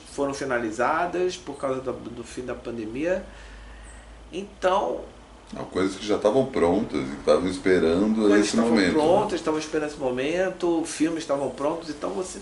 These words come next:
Speaker 1: tem hoje uma, uma, uma, é, é, exposições que, que,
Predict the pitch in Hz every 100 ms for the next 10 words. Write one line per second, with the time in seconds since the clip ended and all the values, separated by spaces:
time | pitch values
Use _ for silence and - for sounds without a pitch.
0 | - 202 180 151 160 165 151 147 131 107
1 | - 127 131 117 110 101 98 - - -
2 | - - - - - - - - - -
3 | - 113 123 127 - - 113 - 113 107
4 | - - - - - 165 180 160 - 143
5 | 139 175 185 - 151 135 123 113 110 123